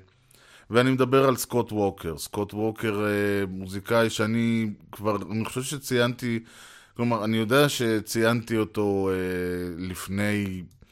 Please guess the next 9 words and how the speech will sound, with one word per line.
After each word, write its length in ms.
אי 160
אלו, 500
אה, 640
לפני 300
שנה, 360
למעשה 440
לפני 280
שנה 220
בדיוק, 640